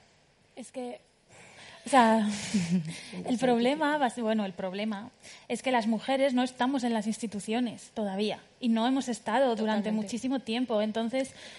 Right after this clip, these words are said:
Speaker 1: para, para hacer, eh, ese tipo de ciencia que comentabais, eh, las mujeres deben legislar, porque al final un hombre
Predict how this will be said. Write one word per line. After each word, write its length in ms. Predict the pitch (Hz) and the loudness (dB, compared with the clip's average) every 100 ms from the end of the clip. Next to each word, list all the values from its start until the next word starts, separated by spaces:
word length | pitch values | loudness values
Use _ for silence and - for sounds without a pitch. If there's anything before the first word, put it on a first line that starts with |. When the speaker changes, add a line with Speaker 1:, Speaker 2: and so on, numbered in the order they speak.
| - - _ | -20 -20 _
Speaker 1:
para, 640 | 240 233 208 196 190 - | 4 4 4 0 -2 -4
para 160 | 226 214 | 0 0
hacer, 400 | 196 - 233 262 | 0 0 2 2
eh, 480 | 269 262 254 269 262 | 2 2 4 4 4
ese 180 | 254 254 | 0 -2
tipo 280 | 262 262 240 | -2 2 2
de 160 | 233 | 0
ciencia 400 | 233 262 269 240 | 0 0 2 0
que 160 | 214 196 | -2 -8
comentabais, 720 | - 190 202 240 247 302 - - - - _ | -8 -4 2 2 2 -2 -12 -20 -20 -20 _
eh, 640 | 254 240 226 214 208 202 - | 0 2 2 2 0 -4 -6
las 220 | 220 220 | -4 0
mujeres 460 | 214 208 262 285 277 | 0 2 4 4 6
deben 300 | 262 285 294 | 4 4 2
legislar, 600 | 220 214 175 233 339 190 - _ - - | 0 -2 -4 0 0 -2 -14 _ -20 -6
porque 220 | 247 226 202 | -4 -2 -4
al 80 | |
final 420 | 180 214 320 339 339 - - - - - | -4 0 0 0 -4 -12 -20 -20 -16 -8
un 180 | 311 330 | -2 0
hombre 460 | 339 302 277 311 | 2 2 0 -2